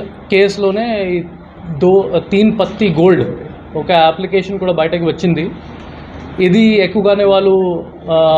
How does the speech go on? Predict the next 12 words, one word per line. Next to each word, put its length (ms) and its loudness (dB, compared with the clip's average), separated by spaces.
ఆడుకున్నారు. 480 0
ఇందులో 360 4
వాళ్ళకి 320 2
డబ్బు, 580 0
ఆ, 300 0
ఎలా 160 4
బెట్టింగ్ 400 0
చేసుకోవాలి, 520 0
దానికోసం 600 -2
వాళ్ళు 200 0
ఇది 220 0
అన్ని 320 0